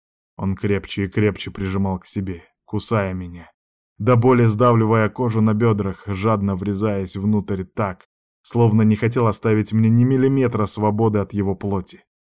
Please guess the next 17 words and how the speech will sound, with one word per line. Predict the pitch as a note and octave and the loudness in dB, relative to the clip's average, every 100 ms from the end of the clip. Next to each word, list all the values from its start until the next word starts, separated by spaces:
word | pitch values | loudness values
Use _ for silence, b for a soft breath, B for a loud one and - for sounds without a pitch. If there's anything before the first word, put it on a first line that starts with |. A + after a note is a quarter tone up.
| _ - | _ -6
Голодный, | G#2 A2 A2+ A2 A2 G2 F2+ E2 D#2+ - | -2 4 4 6 4 2 -4 -6 -14 -10
дикий | G2+ G#2+ G2 A2 | 0 0 2 2
зверь, | G#2+ G#2 G#2 F#2 - _ | 2 2 2 0 -6 _
не | - G#2 G#2 F#2+ | -4 0 0 0
иначе. | F#2+ F2 - - _ _ _ _ _ - | -2 -6 -14 -20 _ _ _ _ _ -6
Я | A2 C#3 C3+ | 0 2 4
на | A#2 | 4
его | A#2 A#2+ B2+ | 4 4 2
фоне | A#2+ C#3 B2+ | 2 0 2
была | A#2 A#2 A#2+ | 2 2 2
лишь | A#2 A#2 | 0 -2
слабым | - C3 B2+ A#2+ A2 | -4 -2 0 0 2
подобием | A2+ A#2+ A#2 G#2+ G#2+ | 0 0 2 2 2
достойной | G#2+ - B2 A2+ | 0 -2 0 0
такого | G#2+ G#2+ A#2+ G#2+ | 0 -4 -2 0
мужчины | G#2+ G#2 - G#2+ F#2+ | 2 0 0 -2 -2
партнёрши. | G#2+ G2 A2+ G2 - - | -4 -4 -4 -4 -6 -16